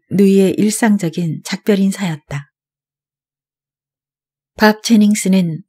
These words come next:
일상적인 일을 해낼 만큼은 똑똑했으나 그 이상은 아니었다. 따분하고 비참한 일상의 무게에 짓눌려 그의 지성은 점점 흐려졌다.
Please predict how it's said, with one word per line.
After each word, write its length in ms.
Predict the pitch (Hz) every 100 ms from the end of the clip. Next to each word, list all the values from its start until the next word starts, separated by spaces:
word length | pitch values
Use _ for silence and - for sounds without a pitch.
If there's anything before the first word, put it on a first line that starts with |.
| -
일상적인 680 | 214 208 214 208 202 196 190
일을 260 | 180 175
해낼 300 | 185 254 240
만큼은 640 | 208 185 - 170 170 151
똑똑했으나 880 | 143 254 - 240 233 214 - 147 143 - _ _ _ _ _
그 180 | - 208
이상은 540 | 185 190 202 180 170
아니었다. 720 | 170 185 190 156 147 139 143 _ _ _ _ _ _ _ _ _ _ _ _ _ _ _ _ _ _ _
따분하고 640 | - 226 214 208 196 190 190
비참한 540 | - 190 - 196 180 175
일상의 540 | 170 - 175 170 165
무게에 400 | 190 196 208 196
짓눌려 640 | 196 - 185 160 151 151 _ _ _ _ _
그의 280 | - 202 190
지성은 600 | 185 185 - 170 165 160 - _ _
점점 420 | - 196 196 190
흐려졌다. 840 | 196 - 262 247 156 _ 139 143